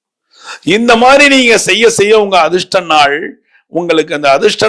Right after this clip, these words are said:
நாள்ல நீங்க செய்ய செய்ய செய்ய அந்த வைப்ரேஷன் பெருசாயிண்டே இருக்கும். எவ்வளவோ பெரிய ப்ராஜெக்ட்லாம் உங்களுக்கு கிடைக்கும். வேலையில இருக்கீங்களா,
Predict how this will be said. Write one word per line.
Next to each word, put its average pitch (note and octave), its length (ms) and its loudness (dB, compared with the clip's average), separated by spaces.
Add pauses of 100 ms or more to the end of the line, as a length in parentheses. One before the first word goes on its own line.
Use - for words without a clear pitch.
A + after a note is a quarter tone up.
நாள்ல F3+ 320 0
நீங்க D3+ 200 -10 (120)
செய்ய F3 320 -4
செய்ய D3+ 160 -4 (100)
செய்ய D#3+ 240 -8
அந்த D3+ 100 -6 (100)
வைப்ரேஷன் G3+ 600 -2
பெருசாயிண்டே F#3+ 560 -4 (100)
இருக்கும். G#3+ 280 -8 (1600)
எவ்வளவோ D#3+ 280 2 (180)
பெரிய F#3+ 240 2
ப்ராஜெக்ட்லாம் D3+ 520 -6
உங்களுக்கு B2+ 340 -8
கிடைக்கும். B2+ 340 -8 (840)
வேலையில F3 340 0
இருக்கீங்களா, B2+ 460 -6